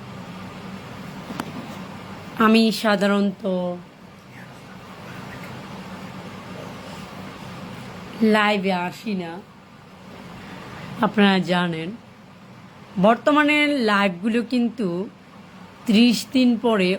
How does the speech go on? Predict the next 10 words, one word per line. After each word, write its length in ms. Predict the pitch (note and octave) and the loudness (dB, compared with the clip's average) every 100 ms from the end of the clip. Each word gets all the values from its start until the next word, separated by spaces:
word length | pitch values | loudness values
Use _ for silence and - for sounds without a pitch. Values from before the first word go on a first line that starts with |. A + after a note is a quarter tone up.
| - | 0
অটো 280 | G3 G3 A3 A3+ | 2 2 2 2
ডিলিট 400 | G#3 F3+ E3 D3+ | 2 2 0 -2
হয়ে 220 | E3+ D#3 | -4 -4
যায়। 220 | D3 C#3 - - - - - - - - - - - - - - - - | -6 -8 -14 -20 -20 -20 -20 -20 -18 -16 -14 -14 -14 -14 -14 -14 -6 2
So, 120 | C#4 C4+ A#3+ A3+ B3 - | 6 8 6 4 0 -2
এখন 360 | A#3 A3+ D4+ D4+ | 0 0 0 0
কিন্তু 240 | D#4+ D4 D4 A#3 | 0 0 0 0
পড়াশোনা 560 | A#3 A#3 B3+ C4 C#4+ C#4+ | 4 6 6 2 2 2
রিলেটেড 540 | C4+ C4+ C4+ C4+ C4+ G#3+ - | 2 4 4 4 -2 -2 -4
কোনো 520 | A#3+ A#3 A3+ G#3+ | -2 0 0 0